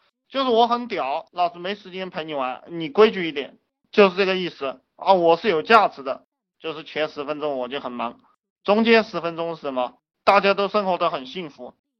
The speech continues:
什么意思？只要跟着我混的，你就能过得很好；只要跟着我混的，你就能过得很好，你就跟着我混。然后后面十分钟，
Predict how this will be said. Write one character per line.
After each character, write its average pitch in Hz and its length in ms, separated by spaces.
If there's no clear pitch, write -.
什 - 160
么 196 80
意 233 140
思？ 214 140
只 220 120
要 240 140
跟 269 160
着 269 80
我 185 160
混 247 180
的， 220 140
你 165 100
就 214 140
能 202 120
过 240 140
得 202 80
很 185 180
好； 131 340
只 196 80
要 196 100
跟 220 200
着 214 80
我 147 160
混 208 180
的， 170 140
你 151 180
就 165 140
能 147 140
过 160 120
得 147 80
很 127 140
好， 123 180
你 151 160
就 185 160
跟 185 180
着 170 80
我 135 100
混。 139 240
然 165 200
后 180 180
后 233 220
面 196 160
十 165 160
分 170 160
钟， 170 260